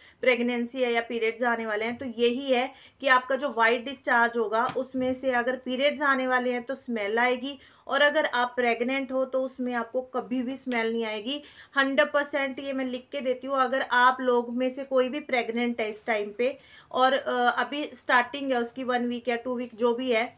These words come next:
तो आप ये चीज़ करके देखना, आप खुद मान जाओगे कि उसमें से एक परसेंट भी स्मेल नहीं आएगी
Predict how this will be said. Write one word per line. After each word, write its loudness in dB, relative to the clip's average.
तो 4
आप 8
ये -4
चीज़ -6
करके 0
देखना, 2
आप -2
खुद -4
मान 0
जाओगे 2
कि -10
उसमें -4
से -4
एक -2
परसेंट -6
भी -6
स्मेल -4
नहीं -4
आएगी -10